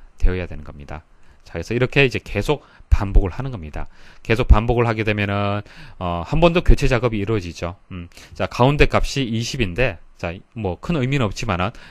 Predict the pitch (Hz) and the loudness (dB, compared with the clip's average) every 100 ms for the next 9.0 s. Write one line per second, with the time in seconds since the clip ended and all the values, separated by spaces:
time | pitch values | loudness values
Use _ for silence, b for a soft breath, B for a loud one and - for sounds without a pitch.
0 | B - 107 123 120 - 85 - 90 85 | B 0 0 2 0 0 -2 -2 -2 -2
1 | 82 82 - 131 - b b b 85 82 | -4 -6 -2 -2 -4 b b b -10 -8
2 | - 123 - 104 110 110 87 85 127 - | 0 0 2 -2 -2 -4 -6 -6 -6 -10
3 | - - 113 - 117 104 101 95 - 92 | -12 -8 -8 -6 -4 -4 -4 -10 -12 -10
4 | - 92 104 90 - 104 90 78 - 87 | -6 -6 -6 -2 -2 0 -2 -2 -8 -12
5 | 82 95 90 98 92 85 87 - 82 92 | -8 -8 -6 -6 -6 -4 -4 -4 -2 -2
6 | 143 B B B - 110 - 139 143 139 | -4 B B B 0 2 4 4 4 2
7 | - - 180 131 95 - 85 80 - - | 8 8 8 2 -2 -4 -8 -8 -14 -6
8 | 120 120 123 - 117 104 - 95 113 151 | -2 0 -2 -2 -2 -2 0 -2 0 -4